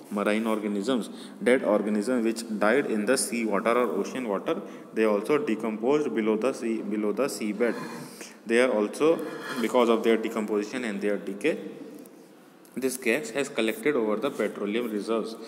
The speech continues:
and this petroleum gas is obtained by cracking process. Cracking process is one of the processes in petroleum. In this, the bigger molecules are broken into the smaller ones. So we have seen different fuels.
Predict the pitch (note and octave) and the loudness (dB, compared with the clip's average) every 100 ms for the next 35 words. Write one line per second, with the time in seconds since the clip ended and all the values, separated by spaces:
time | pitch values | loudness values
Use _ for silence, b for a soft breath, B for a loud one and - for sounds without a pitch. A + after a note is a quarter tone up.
0 | B B A#2+ A#2 C3+ C3 A#2 A#2+ A#2+ B2 | B B -4 -2 0 0 0 2 2 0
1 | A2 A#2+ A#2 B2 G#2+ - A#2 A2 C3+ F#3+ | 0 -2 -2 -2 -2 -4 -6 -4 -4 -6
2 | - - - - A2+ G#2+ A#2+ A2+ A2 F#2+ | -10 -18 -18 -6 -4 -4 -4 -4 -2 -2
3 | G2+ F2 - B B B - A2 B2+ B2 | -2 -6 -8 B B B -4 -2 -2 -2
4 | A#2+ A2+ A#2+ - - B2+ C3+ - - - | -2 0 -2 -4 -2 -2 -2 -6 -14 -14
5 | - A2 A2 A2+ A2+ G#2 A2+ B2 A#2 A2+ | -6 -4 -2 -2 0 0 0 -6 -4 -4
6 | G#2 G#2 G2+ C#3 F#3 - B B G#2 - | -2 -2 0 -2 -4 -10 B B -12 -4
7 | A2+ A2 D#3 D#3 - - A#2 A#2 B2 C#3 | -2 0 0 0 -4 -6 -6 -2 0 2
8 | B2 A2 G#2 B2+ D#3+ D#3 A2 G#2+ G2+ A#2 | 2 0 0 0 0 -2 0 0 0 -2
9 | G2+ G2 G#2 C#3+ D3 G#2 G2 F#2+ F#2+ D#2+ | -2 -2 -2 -2 -2 -2 0 0 -4 -6
10 | C#2+ - - B B B B B - - | -10 -14 -18 B B B B B -8 2
11 | D#3 D3+ D#3 D#3 D3+ - B2+ C3 C#3+ C#3 | 6 6 6 4 0 -2 0 0 0 -2
12 | C3+ B2+ C#3 C3 B2 C3 C3+ - - | -2 0 -2 -2 0 2 0 -6 -10